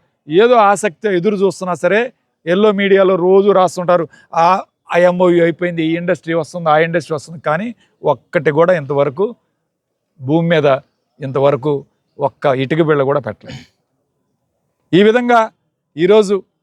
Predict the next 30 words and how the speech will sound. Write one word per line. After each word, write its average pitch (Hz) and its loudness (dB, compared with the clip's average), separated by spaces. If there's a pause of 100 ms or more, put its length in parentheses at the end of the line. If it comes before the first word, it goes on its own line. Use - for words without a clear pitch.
(200)
రెండో 208 0
డిమాండ్, 202 -2
నిరుద్యోగ 190 0
భృతి 180 -4
ఇవ్వాలి. 202 0 (500)
అప్పటిదాకా 208 0
ఇరవై 208 2
లక్షల 190 -2
ఉద్యోగాలు 185 0
అందే 185 -6
వరకు 185 -4 (260)
ఒక్కొక్క 190 -2
విద్యార్థికి 185 0
మూడు 175 -4
వేల 180 0
రూపాయల 170 -4 (100)
చొప్పున 160 -8
ఏదైతే 170 0
ఎన్నికల 170 -4
ముందు 156 -8
హామీ 156 -2
ఇచ్చారో, 156 -2 (280)
అది 160 2
మీరు 160 -2
ఇవ్వాలని 160 2
చెప్పి 156 -6
రెండో 143 -4
డిమాండ్ 139 -6
చేస్తున్నాం. 190 -8 (300)
మూడోది 196 2